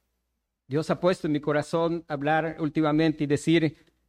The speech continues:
que nuestra oración sea que Dios nos haga reflexionar cuántas veces nosotros decimos, "Cristo murió por mí". Pero ¿qué hay detrás de esa expresión, "Cristo murió por mí"?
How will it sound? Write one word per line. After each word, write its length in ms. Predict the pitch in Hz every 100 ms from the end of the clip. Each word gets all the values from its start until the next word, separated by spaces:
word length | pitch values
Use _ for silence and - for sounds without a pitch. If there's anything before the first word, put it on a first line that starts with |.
| _
que 100 | 131
nuestra 420 | 143 196 202 165
oración 440 | 151 143 - 175
sea 220 | - 165
que 120 | 147 143
Dios 540 | 117 151 180 190 -
nos 160 | 160 147
haga 260 | 160 170 151
reflexionar 880 | 143 139 151 - 143 160 156 107 _ _ _ _
cuántas 500 | 180 208 190 156 147
veces 400 | 196 202 170 -
nosotros 440 | 156 175 165 143
decimos, 400 | 139 175 175 143
"Cristo 480 | - 151 190 - 156
murió 380 | 175 151 156 160
por 160 | 143
mí". 300 | 147 143 - _ _ _ _
Pero 180 | 143
¿qué 240 | - 196 202
hay 340 | 170 185 190 -
detrás 500 | 147 151 170 202 214
de 100 | 160
esa 140 | 156
expresión, 540 | 151 - 147 - 160 160
"Cristo 580 | - 170 185 - 151 -
murió 320 | 147 143 156
por 160 | 147 139
mí"? 240 | 156 -